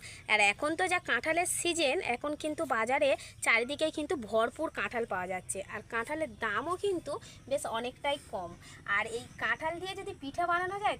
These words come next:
তাহলে তো খেতে তো দারুণ লাগবেই, আর যারা কাঁঠাল খেতে চায় না, মানে কাঁঠাল পছন্দ করে না, তাদের জন্য কিন্তু এই পিঠেটা খুবই ভালো হবে। কাঁঠাল না খাক, অন্তত এই পিঠেটা কিন্তু না খেয়ে থাকতে পারবে না। এবার আমি কি করব, এই কাঁঠালের কোয়া থেকে কাঁঠালের দানাগুলোকে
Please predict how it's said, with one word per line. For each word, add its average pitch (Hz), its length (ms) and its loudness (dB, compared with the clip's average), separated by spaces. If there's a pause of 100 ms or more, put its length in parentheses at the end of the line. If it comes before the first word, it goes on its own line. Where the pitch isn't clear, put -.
তাহলে 262 300 -4
তো - 40 -8 (140)
খেতে 240 260 -8 (120)
তো 349 40 -2 (280)
দারুণ 311 280 2 (100)
লাগবেই, 302 320 0 (100)
আর 226 60 -2 (120)
যারা 254 200 0 (100)
কাঁঠাল 320 280 -4 (140)
খেতে 269 260 -2 (100)
চায় 262 260 0
না, 220 40 0 (100)
মানে 240 140 -6 (100)
কাঁঠাল 247 240 -6 (120)
পছন্দ 294 280 -4 (140)
করে 254 180 0
না, 247 60 -6 (340)
তাদের 262 300 0
জন্য 370 140 -2 (120)
কিন্তু 359 260 -6
এই 302 120 -4
পিঠেটা 294 260 -4 (140)
খুবই 320 240 -4 (120)
ভালো 196 240 -2
হবে। 190 180 -4 (320)
কাঁঠাল 285 360 4
না 349 140 4
খাক, 269 220 2
অন্তত 269 280 -6
এই 302 140 -6
পিঠেটা 349 380 -2
কিন্তু 311 160 -6 (100)
না 214 160 2
খেয়ে 330 180 -6
থাকতে 208 300 -6
পারবে 180 280 -8
না। 196 60 -16 (500)
এবার 269 240 2
আমি 359 180 -2
কি 381 160 -6
করব, 330 160 4 (100)
এই 262 120 -10
কাঁঠালের 294 440 -4
কোয়া 233 260 0
থেকে 311 200 -2 (160)
কাঁঠালের 247 400 -4 (120)
দানাগুলোকে 269 520 -2